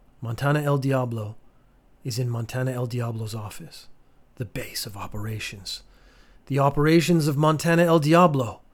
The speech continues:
private investigations, where Montana El Diablo has investigated many private things, privately. I can't tell you about them because they're private.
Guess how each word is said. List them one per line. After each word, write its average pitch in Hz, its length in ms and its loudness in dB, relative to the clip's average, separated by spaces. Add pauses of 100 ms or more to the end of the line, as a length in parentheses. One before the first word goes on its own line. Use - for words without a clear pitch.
(260)
private 127 500 -4
investigations, - 960 -10 (680)
where 131 100 -2
Montana 131 480 0
El 165 160 2
Diablo 147 600 2 (320)
has 120 180 -6
investigated 127 640 -2
many 131 240 0
private 139 460 -4
things, 117 500 -6 (580)
privately. 120 600 -8 (680)
I 151 60 -4
can't 226 320 2
tell 190 220 2
you 156 160 4
about 120 320 -6
them 139 220 -6 (1000)
because 127 320 -6
they're 92 100 -16
private. 117 480 -10